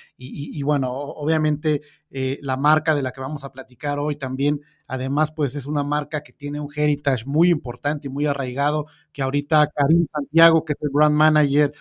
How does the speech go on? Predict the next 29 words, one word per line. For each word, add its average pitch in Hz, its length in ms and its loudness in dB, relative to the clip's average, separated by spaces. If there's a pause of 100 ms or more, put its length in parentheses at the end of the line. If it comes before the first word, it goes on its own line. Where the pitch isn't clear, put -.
(260)
de 135 100 -2
Tag 165 320 2
Heuer, 170 400 6
es, 156 360 0
eh, 139 320 0 (160)
en 147 180 -6
México, 175 560 2 (300)
es 151 120 2
finalmente, 160 880 4 (260)
eh, 135 200 -2
la 147 200 -4
persona 165 420 2
que - 80 -8
está 147 160 0
encargado 156 680 6 (280)
de, 139 720 4
pues, 135 140 2
evidentemente, 160 560 6
del 143 160 4
trabajo 147 440 4
de 135 120 4
marketing 156 580 4
y 135 60 4
de 127 140 0
ventas 156 380 4
para 127 260 -2
todo 160 200 4
el 156 120 4
país, 160 440 4